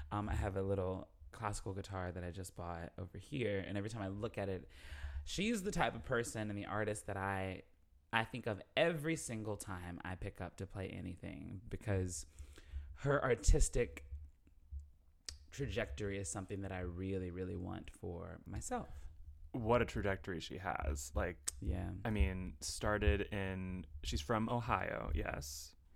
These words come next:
Speaker 1: Mm-hmm.
Speaker 2: And then went to Boston and then became a superstar and is kinda chilling now, you know? Like,
Speaker 1: Chilling.
Speaker 2: straight chilling. Um, I wanna say one thing.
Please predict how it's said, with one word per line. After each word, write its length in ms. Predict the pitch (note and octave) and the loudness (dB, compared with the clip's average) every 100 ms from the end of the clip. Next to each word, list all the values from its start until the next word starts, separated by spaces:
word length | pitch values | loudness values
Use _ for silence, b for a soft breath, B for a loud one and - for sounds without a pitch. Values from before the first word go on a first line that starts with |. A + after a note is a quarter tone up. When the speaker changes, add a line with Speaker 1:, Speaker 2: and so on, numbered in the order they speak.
| - | 0
Speaker 1:
Mm-hmm. 260 | B2 A#2 A2+ | 4 6 4
Speaker 2:
And 140 | G#2+ G2+ | 4 4
then 200 | G2 G2 | 4 2
went 160 | F2+ - | 0 -4
to 80 | |
Boston 560 | F#2+ G2+ F#2+ G2 - A2 | 0 4 4 2 -2 -2
and 140 | G#2 A2 | 0 0
then 120 | A#2 | 0
became 280 | A#2+ C3 C3+ | -2 -2 -4
a 40 | |
superstar 720 | C3+ D#3+ D#3 C3+ - A2 A2 | -2 -2 -2 -4 0 0 0
and 240 | A2 G#2+ G2 | 0 -2 -2
is 300 | A#2+ G#2+ - - | -4 -4 -8 -6
kinda 220 | C3+ G#3 A#3+ - | -2 -2 -4 -8
chilling 520 | - - D#3+ G#3+ G2 | -4 0 0 0 0
now, 380 | F2+ E2+ - - - | -2 -4 -4 -4 -2
you 120 | G2 | 0
know? 320 | F#2+ F#2+ B2+ | 0 0 0
Like, 100 | F#3 | 6
Speaker 1:
Chilling. 640 | G3+ D#3+ G2+ F2+ F2 - - - | 8 8 6 2 -4 -6 -10 -12
Speaker 2:
straight 440 | - - B2+ C3+ | -12 -8 -4 -4
chilling. 520 | - - F#2 - D2+ - B B B B | -4 -4 -4 -6 -8 -10 B B B B
Um, 300 | A2+ G#2+ G#2 - - | 0 2 0 -4 2
I 100 | C3 C3 | 4 4
wanna 260 | B2 G3 | 4 4
say 160 | - B2+ | 4 4
one 220 | G#2+ A#2+ | 4 0
thing. 300 | A#2+ B2 G#2+ | 2 0 0